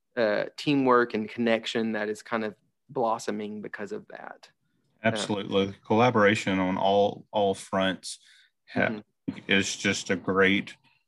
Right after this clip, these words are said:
Speaker 2: uh, a re-, a great resource for our, our, our, our clients and our
Speaker 1: Mm-hmm.
Speaker 2: community leaders,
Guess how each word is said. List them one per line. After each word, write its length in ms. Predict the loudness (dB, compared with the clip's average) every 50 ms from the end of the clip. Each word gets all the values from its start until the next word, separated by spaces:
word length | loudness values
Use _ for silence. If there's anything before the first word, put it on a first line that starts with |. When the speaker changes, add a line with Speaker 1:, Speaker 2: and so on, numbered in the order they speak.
| _ _ -4
Speaker 2:
uh, 280 | 0 0 2 2 2 2 2
a 100 | 2 0
re-, 300 | 2 0 -2 0 0 -2
a 40 | 0
great 280 | 2 2 2 2 2
resource 480 | 0 -2 -4 -2 -2 -4 -4 -4 -4 -8
for 460 | -10 -6 -2 0 2 2 0 0 0
our, 380 | 0 0 0 0 -2 -4 -4 -6 -12 -18 _ _ _ _ _
our, 220 | 0 0 2 0 0 -2
our, 220 | -2 -2 -2 -2 -4 -12 _ _ _ _ _ _ _ _ _ _ -4
our 80 | -4 -4
clients 600 | 0 2 4 4 4 4 4 2 0 -4 -8 -8
and 260 | -4 -2 0 0 2
our 220 | 2 2 2 0
Speaker 1:
Mm-hmm. 240 | -2 -4 -8 -10 -12 -16 _ _ _ _ 0
Speaker 2:
community 460 | 4 6 6 8 6 6 4 4 2
leaders, 720 | 0 0 0 0 0 0 -2 -2 -2 -4 -6 -10 -14 -16